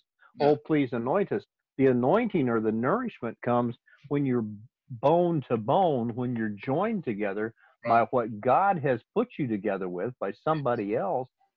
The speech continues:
Speaker 2: that begins to supply that nourishment. And once you have that nourishment, then you minister.
Speaker 1: Right.
Speaker 2: But you don't have, you don't have that capability or even that possibility to do that.
Speaker 1: Yes.
Speaker 2: Uh, and that's why guys get burnt out.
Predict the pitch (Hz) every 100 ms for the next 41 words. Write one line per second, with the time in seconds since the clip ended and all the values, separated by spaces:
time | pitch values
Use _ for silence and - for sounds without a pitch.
0 | _ _ 127 123 117 123 139 139 - 117
1 | - 107 - 139 156 151 131 107 101 113
2 | 180 208 147 - 82 - 95 110 107 156
3 | 131 110 131 202 135 107 101 104 101 -
4 | 110 - _ - 120 180 175 131 107 92
5 | 82 - - - _ _ - _ 117 104
6 | 110 - 208 262 226 123 170 262 220 -
7 | _ _ - 151 196 147 - 156 202 175
8 | 123 113 147 143 110 98 123 220 151 104
9 | 120 120 127 123 110 - - 139 220 -
10 | 107 98 92 90 82 90 101 87 80 -
11 | _ _ _ _ 117 110 98 90 87 -
12 | - 123 117 135 - 135 123 120 123 117
13 | 123 104 110 107 104 95 127